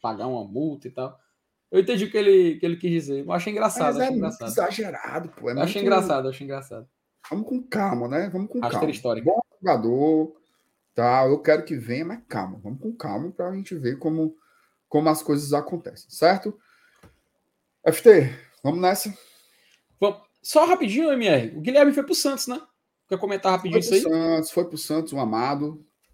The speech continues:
Speaker 2: Foi anunciado lá pelo Santos. O Santos comprou, né, o Guilherme.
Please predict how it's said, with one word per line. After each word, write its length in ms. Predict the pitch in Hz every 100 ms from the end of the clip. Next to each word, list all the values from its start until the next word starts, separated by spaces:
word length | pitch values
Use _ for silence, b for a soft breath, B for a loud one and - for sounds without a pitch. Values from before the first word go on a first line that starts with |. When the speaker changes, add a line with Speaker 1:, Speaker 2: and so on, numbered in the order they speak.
| _ _ _ _ _ -
Speaker 2:
Foi 140 | 120
anunciado 520 | 131 135 135 123 123
lá 100 | 120
pelo 220 | 117 117 110
Santos. 420 | - 139 151 -
O 40 |
Santos 220 | 156 160
comprou, 520 | - 240 - 156 175 143
né, 80 |
o 100 | 170
Guilherme. 480 | 139 117 107 143 160